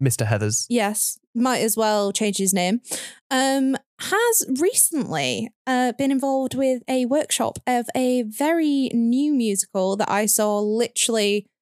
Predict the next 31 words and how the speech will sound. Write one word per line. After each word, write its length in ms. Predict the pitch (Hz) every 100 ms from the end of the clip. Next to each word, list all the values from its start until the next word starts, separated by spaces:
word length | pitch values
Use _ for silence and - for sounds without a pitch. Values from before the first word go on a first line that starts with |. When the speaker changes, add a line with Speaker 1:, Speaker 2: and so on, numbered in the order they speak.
| _
Speaker 2:
was 300 | 226 220 214
the, 280 | 220 220 214 214 - _ _
in 180 | 262 247
the 60 | 247
first 580 | - - 262 262 - -
audience 580 | 226 226 208 190 196 -
to 180 | - - -
ever 260 | 214 220
see 720 | - - - 240 202 214 294 - _ _ _ _
this 300 | 196 202 -
workshop, 640 | 214 196 - 190 220 - - - - _ _ _
Thirteen 420 | - 349 339 349 330
Going 200 | 330 320
on 120 | 311
Thirty, 340 | 330 330 -
the 140 | 220 214
musical. 540 | 220 233 - 196 - _ _ _ _ _ _
Speaker 1:
I 540 | 160 160 170 175 175 165 - -
am 280 | 139 135 - _
so 400 | - - 143 131
gutted 440 | 127 127 - 113 -
that 100 | 80
I 120 | 113
haven't 340 | 104 117 117
been 200 | 117 117
able 300 | 110 110 113
to 100 | -
see 240 | - 110 107
this, 340 | 98 104 - -
and 500 | 110 110 107 107 104 - - -
I 720 | 117 117 113 113 113 113